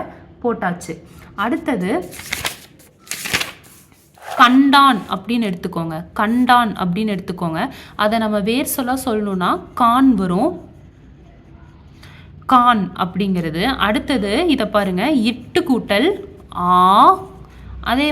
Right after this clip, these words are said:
மாதிரி இது இன். கண்டான். இப்படி தான் வே-, பிரிக்கணும். ஃபஸ்ட்டு பகுதி, பகுதியை வந்து வேர் சொல்லா எழுதிக்கணும். மிச்சம் இருக்க எல்லாமே மெய்யெழுத்து, உயிரெழுத்தா பிரிச்சு பிரிச்சு நீங்க எழுதினீங்கன்னா பகுதியை, சரி, இது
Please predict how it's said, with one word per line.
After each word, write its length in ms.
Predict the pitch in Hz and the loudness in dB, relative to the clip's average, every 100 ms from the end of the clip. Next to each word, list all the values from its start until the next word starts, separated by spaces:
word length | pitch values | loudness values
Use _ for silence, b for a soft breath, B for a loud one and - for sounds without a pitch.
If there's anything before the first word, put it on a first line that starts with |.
| 269 | 2
மாதிரி 200 | 254 311 392 269 | 4 2 4 4
இது 140 | 320 427 226 214 | 4 2 4 4
இன். 160 | 226 175 - - - - - - - - - - - - - - - - - | 2 0 -6 -18 -20 -20 -20 -20 -20 -20 -20 -20 -20 -20 -20 -20 -20 -20 2
கண்டான். 640 | 226 220 220 214 214 180 - - | 4 4 4 4 4 2 -2 -6
இப்படி 240 | - 311 | 0 0
தான் 260 | 240 185 339 - - 196 | 0 -2 -4 -6 -12 -6
வே-, 220 | 233 226 - | -6 -8 -8
பிரிக்கணும். 460 | 254 233 196 156 147 | -8 -6 -8 -10 -8
ஃபஸ்ட்டு 380 | 202 - - 359 - | -8 -8 -6 -4 -2
பகுதி, 360 | 190 214 220 175 | -4 -4 -8 -4
பகுதியை 480 | 214 214 269 302 233 | -4 -4 -4 -4 -4
வந்து 180 | 226 285 | -6 -6
வேர் 260 | 214 226 240 | -6 -6 -6
சொல்லா 220 | 247 233 233 | -6 -4 -4
எழுதிக்கணும். 520 | 190 190 175 208 370 B B | -6 -8 -6 -4 -4 B B
மிச்சம் 320 | 233 262 254 254 | -2 -2 0 -4
இருக்க 240 | 254 359 311 208 | -4 -4 -4 -4
எல்லாமே 500 | 226 254 226 185 233 392 B B - 220 | -2 -2 -2 -4 -6 -8 B B -8 -2
மெய்யெழுத்து, 600 | 247 294 320 294 - 370 285 | 0 2 2 0 -4 -2 0
உயிரெழுத்தா 580 | 240 269 262 208 - 185 302 - | 0 -2 -2 -4 -4 -2 -2 0
பிரிச்சு 320 | 302 302 302 - | 0 0 -4 -2
பிரிச்சு 300 | 269 - 311 | -2 2 2
நீங்க 160 | 277 214 190 | 2 0 -4
எழுதினீங்கன்னா 600 | 226 269 233 190 175 220 349 B B | -2 -2 -2 -4 -4 -4 -6 B B
பகுதியை, 540 | 240 233 330 262 214 339 - - | 0 2 0 0 0 -2 -4 -2
சரி, 240 | 226 180 165 214 | 0 2 0 -2
இது 140 | 202 | -2